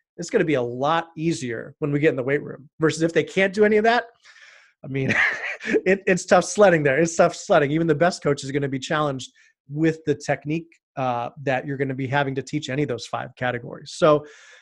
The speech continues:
with, with that, once they get to about fifteen, sixteen, then we can start to focus ex-, almost exclusively on how does it look, getting back to that process-oriented thing of, that most swim coaches are so accustomed to. But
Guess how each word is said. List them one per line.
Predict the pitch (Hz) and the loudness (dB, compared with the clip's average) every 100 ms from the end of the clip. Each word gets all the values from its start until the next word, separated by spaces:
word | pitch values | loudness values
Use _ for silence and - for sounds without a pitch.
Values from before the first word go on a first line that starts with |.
| _ - | _ -18
with, | 196 226 208 214 - _ _ _ _ 226 | -14 0 4 4 0 _ _ _ _ -4
with | 185 175 | -4 -2
that, | 214 240 | -2 0
once | 220 220 226 | 0 0 2
they | 214 | 4
get | 185 208 | 4 0
to | - | -2
about | 185 170 - | -2 -2 -2
fifteen, | 196 196 185 | -6 -6 -6
sixteen, | 160 196 - 233 | -4 -4 -4 -8
then | 180 202 | -4 -4
we | 226 | -4
can | 208 | -6
start | 196 165 | -4 -4
to | 156 | -4
focus | - 165 165 160 | -4 -4 -4 -8
ex-, | 175 156 - - | -10 -12 -14 -12
almost | 180 175 170 - | -6 -4 -4 -8
exclusively | 143 - - - 180 220 220 160 131 131 127 | -12 -14 -16 -10 -6 -6 -4 -6 -4 -6 -6
on | 131 127 127 127 _ _ _ _ | -8 -6 -6 -8 _ _ _ _
how | - 160 160 | -8 -2 -2
does | 143 139 | -2 -8
it | |
look, | 135 156 - | -2 -2 -2
getting | - 147 143 | -4 -4 -2
back | 143 135 | -4 -4
to | |
that | 139 123 | -8 -10
process-oriented | - 143 143 143 123 - 139 127 127 123 | -8 -4 -4 -4 -8 -8 -8 -8 -8 -8
thing | 127 117 117 - _ _ _ - | -8 -8 -14 -20 _ _ _ -6
of, | 131 131 127 - | -2 -2 -4 -6
that | 147 143 | -4 0
most | 151 147 | 0 0
swim | 151 | -4
coaches | 143 147 139 | -2 -2 -2
are | 135 | -8
so | 120 135 | -4 -4
accustomed | - - 156 - 120 | -4 -4 -4 -6 -14
to. | 123 | -12
But | 120 143 | -4 -4